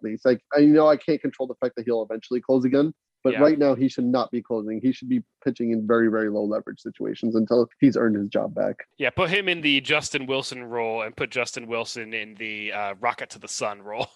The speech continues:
Speaker 2: <laughs>
Speaker 1: <laughs> I was very curious. Like, are you just making him the closer or just send him off the team?
Speaker 2: <laughs>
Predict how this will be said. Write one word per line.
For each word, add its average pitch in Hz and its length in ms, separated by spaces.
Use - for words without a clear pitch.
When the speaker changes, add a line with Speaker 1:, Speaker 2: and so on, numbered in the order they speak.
Speaker 2:
<laughs> - 0
Speaker 1:
<laughs> - 1400
I 175 60
was 180 140
very 226 260
curious. 214 320
Like, 151 160
are 147 80
you 143 80
just 143 140
making 202 280
him 220 100
the 208 60
closer 262 360
or 254 100
just 185 200
send 175 180
him 180 140
off 170 180
the - 140
team? - 160
Speaker 2:
<laughs> - 40